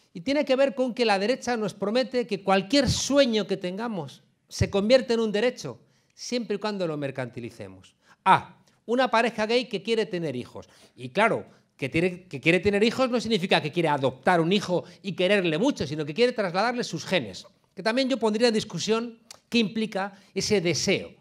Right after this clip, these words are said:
¿no? Si realmente quieres criar a un hijo o realmente lo que quieres es tener ese prurito, ¿no?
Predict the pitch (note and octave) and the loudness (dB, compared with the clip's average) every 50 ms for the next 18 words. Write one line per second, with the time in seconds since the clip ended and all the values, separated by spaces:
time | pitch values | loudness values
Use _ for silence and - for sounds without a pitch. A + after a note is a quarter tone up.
0 | _ - D#3+ F#3 - - E3 D#3+ F3 F3+ G3 G#3+ G#3 E3+ F3+ D#3+ - G3 F#3+ F3 | _ -12 -10 -8 -6 -4 -2 0 0 0 2 0 0 0 -2 -2 0 0 0 0
1 | D3 - - - _ _ _ _ _ - - F3 F3 F3+ G3 G#3 G#3 G#3 A#3 G#3 | 0 -4 -6 -12 _ _ _ _ _ 0 4 6 6 6 6 6 6 4 4 2
2 | - - A#3+ C4 B3+ - - _ - E3+ F3 E3+ E3 D#3+ F3 F3 F3 G3 G3+ F#3+ | 2 0 -2 -4 -4 -8 -18 _ -6 -2 0 0 0 0 -2 -2 -2 -2 -2 -4
3 | G3 - _ - D#3+ D#3+ D3+ D#3+ C#3 F3+ F3+ F3 C3+ F#3 F3 - E3+ E3+ E3+ F3 | -4 -10 _ -6 -4 -2 -2 -2 0 0 0 0 0 -2 -4 -2 -2 0 0 0
4 | - F#3 F3 C3 - F3+ F3+ F3 G3 F#3 F#3+ F#3 E3+ D#3+ F3 F#3+ F#3 | 0 -2 -2 -2 0 0 2 2 2 0 0 -2 -2 0 -2 -2 -4